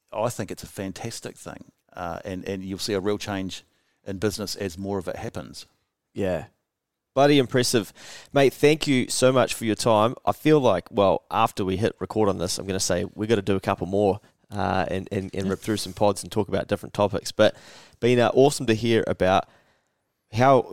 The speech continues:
Speaker 2: disciplined and focused you've been on building out what you've been building out over the l-, last six years as well. And I think we're going into a time where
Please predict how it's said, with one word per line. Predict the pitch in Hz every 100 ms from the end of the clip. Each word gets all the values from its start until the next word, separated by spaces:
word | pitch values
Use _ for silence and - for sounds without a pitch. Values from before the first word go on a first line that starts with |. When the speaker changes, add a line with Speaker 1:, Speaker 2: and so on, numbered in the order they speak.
| -
Speaker 2:
disciplined | 123 - - 107
and | 87
focused | - 113 - -
you've | 90 90
been | 95 87
on |
building | - 95 92 92
out | 95
what | 95 87
you've | 98
been | 90
building | 95 95 92
out | 98
over | 104 98
the | 85
l-, | 80 -
last | 98 85 -
six | - -
years | 98 90
as | - 107
well. | 107 90
And |
I | 80
think | - 120 107
we're | 107
going | 104 98 95
into | 90 90
a | 87
time | - 92 92 92 90
where | 85 90 85 87